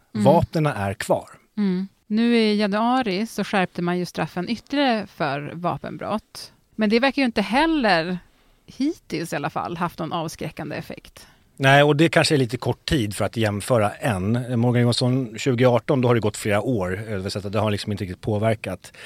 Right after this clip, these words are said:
Speaker 2: Eh, så ska man komma ihåg också att andra länder har ju betydligt hårdare straff när det kommer till kanske mord. Titta på U S A, ja, mord är livstid. Alltså det, det finns he-, helt olika spann i, runt om i världen på den här typen av grova brott. Funkar det? Stoppar det skjutningarna?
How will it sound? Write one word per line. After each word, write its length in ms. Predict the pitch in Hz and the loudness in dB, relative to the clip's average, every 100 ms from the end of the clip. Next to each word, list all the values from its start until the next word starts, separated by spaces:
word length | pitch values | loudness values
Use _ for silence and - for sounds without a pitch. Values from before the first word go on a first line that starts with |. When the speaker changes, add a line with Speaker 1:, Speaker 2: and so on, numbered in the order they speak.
| - - - | -18 -18 -14
Speaker 2:
Eh, 220 | - 120 117 | -2 0 0
så 140 | - | 0
ska 140 | - | 2
man 120 | 180 165 | 4 4
komma 200 | 143 135 | 4 4
ihåg 140 | 165 | 4
också 180 | 120 117 | 2 -2
att 80 | - | -2
andra 320 | 139 143 127 | 0 2 4
länder 380 | 123 165 123 104 | 4 4 0 0
har 280 | 104 151 | 0 2
ju 100 | 117 | 0
betydligt 460 | 95 110 160 151 113 | -2 -4 0 0 0
hårdare 340 | 117 98 92 | -2 -2 -2
straff 360 | 95 90 87 - | -4 -8 -10 -8
när 120 | 117 95 | -4 -4
det 60 | |
kommer 280 | - 95 90 | -4 -4 -6
till 280 | - 101 90 | -6 -6 -6
kanske 280 | 95 82 87 | -6 -6 -4
mord. 520 | 90 135 143 131 104 | -2 0 0 -2 -4
Titta 220 | 123 - | -4 -4
på 120 | - | -2
U 80 | 107 | -2
S 120 | 101 | -2
A, 220 | 113 127 117 | -2 0 0
ja, 60 | |
mord 320 | 101 117 110 | 0 -2 -2
är 120 | 104 101 | -4 -2
livstid. 420 | 110 - - 113 | -4 -6 -8 -8
Alltså 140 | 113 | -4
det, 140 | 120 127 | -4 -2
det 120 | 127 | -2
finns 300 | 127 - 110 110 107 | -2 -4 -6 -14 -14
he-, 280 | 110 156 131 | -6 -6 -2
helt 200 | 156 143 | -2 -2
olika 240 | 107 104 | -2 -2
spann 340 | - 117 107 101 | -4 -4 -2 -4
i, 100 | 101 | -4
runt 220 | 101 101 | -4 -4
om 120 | 98 | -6
i 20 | |
världen 300 | 92 90 92 | -4 -6 -6
på 240 | 92 101 92 - - - | -4 -4 -4 -10 -20 -10
den 80 | 120 | -6
här 80 | 107 | -2
typen 300 | 113 104 101 | -2 -2 -2
av 120 | 101 | -2
grova 300 | 110 110 104 | 0 0 0
brott. 260 | 127 - - - - | 0 -4 -10 -20 -16
Funkar 440 | - 180 135 330 | -2 0 2 0
det? 180 | 107 76 - | -2 -8 -18
Stoppar 420 | - - - - 190 | -6 -6 -6 -4 -4
det 100 | 101 | -2
skjutningarna? 560 | 113 - 156 110 87 | -4 -4 -10 -10 -14